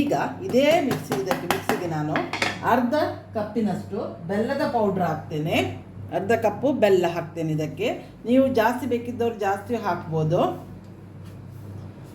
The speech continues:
ಒಳ್ಳೆ ಏಲಕ್ಕಿದೆಲ್ಲ ಒಳ್ಳೆ ಸ್ಮೆಲ್ ಕೊಡ್ತದೆ. ನೀವು ಪೌಡ್ರ್ ಪುನಃ ಮಾಡಬೇಕಂತ ಕೆಲಸವಿಲ್ಲ. ನಾನು ಹೇಳಿದ ಟಿಪ್ಸ್ ಅದನ್ನು ನೀವು ಬಿಸಿ ಇರುವಾಗಲೇ ಗ್ಯಾಸ್ ಆಫ್ ಮಾಡಿದ ಕೂಡಲೇ ಅದರ ಮೇಲೆ ಏಲಕ್ಕಿಯನ್ನು ಹಾಕಿದರೆ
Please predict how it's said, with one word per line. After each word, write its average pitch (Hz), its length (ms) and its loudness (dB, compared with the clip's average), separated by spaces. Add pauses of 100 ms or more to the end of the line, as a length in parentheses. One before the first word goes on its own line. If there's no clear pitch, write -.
ಒಳ್ಳೆ 202 180 8 (160)
ಏಲಕ್ಕಿದೆಲ್ಲ 208 640 2
ಒಳ್ಳೆ 214 280 4 (100)
ಸ್ಮೆಲ್ 208 280 2 (120)
ಕೊಡ್ತದೆ. 190 380 0
ನೀವು 190 180 -4
ಪೌಡ್ರ್ 214 340 4
ಪುನಃ 208 180 0 (140)
ಮಾಡಬೇಕಂತ 202 520 0 (120)
ಕೆಲಸವಿಲ್ಲ. 196 500 4 (500)
ನಾನು 254 260 6
ಹೇಳಿದ 240 240 6
ಟಿಪ್ಸ್ 240 240 -2
ಅದನ್ನು 240 180 2
ನೀವು 202 160 -2
ಬಿಸಿ 233 200 -4 (100)
ಇರುವಾಗಲೇ 226 440 4 (120)
ಗ್ಯಾಸ್ 254 340 2
ಆಫ್ 254 240 0
ಮಾಡಿದ 220 280 0
ಕೂಡಲೇ 214 200 0
ಅದರ 226 240 0
ಮೇಲೆ 254 140 4 (140)
ಏಲಕ್ಕಿಯನ್ನು 233 480 2
ಹಾಕಿದರೆ 196 380 -2